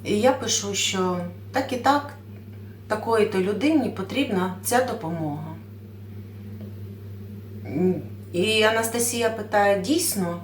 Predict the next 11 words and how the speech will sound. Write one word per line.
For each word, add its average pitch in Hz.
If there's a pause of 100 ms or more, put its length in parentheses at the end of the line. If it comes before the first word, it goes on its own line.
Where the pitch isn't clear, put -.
Я 196
кажу: 208
«Та, -
ви 233
знаєте 277
цю -
людину? 185
Їй 196
дійсно 240
потрібна 190
допомога?» 160